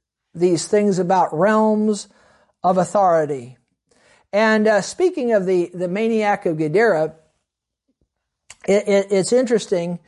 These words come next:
I-, if you go to Mark, the fifth chapter and the tenth verse, the demons that were in that guy,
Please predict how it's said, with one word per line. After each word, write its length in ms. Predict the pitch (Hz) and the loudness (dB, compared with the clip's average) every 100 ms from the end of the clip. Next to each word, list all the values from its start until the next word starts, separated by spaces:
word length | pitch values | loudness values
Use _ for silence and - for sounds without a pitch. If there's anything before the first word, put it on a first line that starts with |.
| _ _ _ | _ _ _
I-, 140 | 180 185 | -6 -4
if 160 | 185 | -4
you 80 | 190 | -2
go 200 | 175 226 | 2 2
to 80 | 208 | 2
Mark, 340 | 180 208 208 | 0 -2 -2
the 80 | 170 | -6
fifth 260 | - 214 - | -2 -4 -2
chapter 400 | 208 208 208 170 | -2 -2 -4 -6
and 80 | |
the 80 | 156 | -8
tenth 320 | 151 208 196 | -6 -4 -4
verse, 540 | 143 160 185 151 147 - _ - _ | -4 -2 0 0 -2 -12 _ -20 _
the 100 | - | -6
demons 500 | 175 202 311 311 269 | -2 -2 0 0 0
that 160 | 233 196 | 0 0
were 160 | 185 208 | 0 0
in 140 | 277 | 0
that 220 | 214 160 | -2 -2
guy, 520 | 156 160 160 170 170 | -2 -2 0 -2 -6